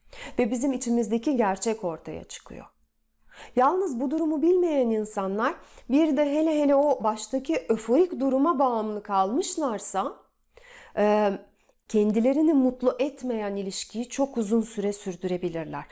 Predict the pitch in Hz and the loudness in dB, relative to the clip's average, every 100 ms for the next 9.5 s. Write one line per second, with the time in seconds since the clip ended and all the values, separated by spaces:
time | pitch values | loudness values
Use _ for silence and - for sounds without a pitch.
0 | - - - 226 208 311 349 359 349 277 | -18 -18 -2 0 4 4 4 2 -2 2
1 | 262 311 311 311 302 - 240 226 254 277 | 0 0 -4 -6 -6 -2 0 2 2 2
2 | 220 190 190 196 208 - 269 185 170 196 | 2 0 -2 -6 -6 -4 -2 -2 -2 -4
3 | - - 190 - 247 220 165 - 165 165 | -6 -6 -2 -2 -2 -2 -2 -6 -10 -8
4 | - 277 - - - - 311 302 508 320 | -6 -6 -8 -18 -18 -2 -2 2 0 0
5 | 254 226 294 - _ 277 262 359 254 233 | 0 0 0 -6 _ -4 0 -2 -2 -4
6 | 214 220 196 180 - 170 156 - 135 - | -4 -6 -6 -8 -10 -10 -10 -10 -10 -16
7 | - - - 320 349 605 370 262 226 302 | -20 -20 -4 -2 -2 2 2 2 2 2
8 | 330 294 302 - 254 240 180 151 - _ | 2 0 -2 0 2 2 -2 -8 -18 _
9 | 370 359 233 196 | -2 0 2 0